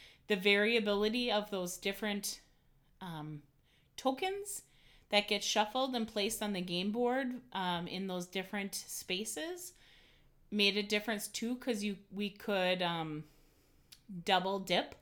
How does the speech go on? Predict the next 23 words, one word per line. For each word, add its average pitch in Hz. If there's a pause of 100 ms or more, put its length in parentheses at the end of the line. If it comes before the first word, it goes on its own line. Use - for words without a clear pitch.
(800)
on 220
sections 302
and 240
stuff 220
like 190
that 185
was 247
really 254
nice. 269 (600)
But 196 (260)
just 233
having 247
the 220
open 208
mind 202
of, 170
"This 196
is 202
not 190
a 214
traditional 196
polyomino 190
game," 208